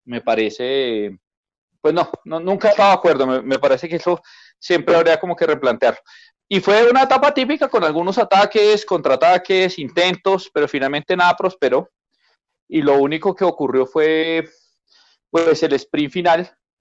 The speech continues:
en el cual Pedersen de manera muy valiente, eh, luchó por ganarle a un Bennett intratable, imbatible, y que con una victoria,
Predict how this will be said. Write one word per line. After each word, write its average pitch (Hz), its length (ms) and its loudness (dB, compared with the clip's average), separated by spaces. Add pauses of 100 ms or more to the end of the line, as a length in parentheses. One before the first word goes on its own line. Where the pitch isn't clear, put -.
(260)
en 131 160 -2
el 120 120 -2
cual 127 720 2 (320)
Pedersen 160 480 2
de 160 60 -4
manera 127 300 0
muy 147 140 -6
valiente, 151 840 -2 (520)
eh, 113 400 0
luchó 123 460 0 (240)
por 135 180 -2
ganarle 120 420 0
a - 20 2
un 143 100 -4
Bennett 151 400 0 (320)
intratable, 143 760 0
imbatible, 147 720 -6 (480)
y - 280 -4
que 135 400 2
con 131 240 -2
una 139 180 0
victoria, 143 680 2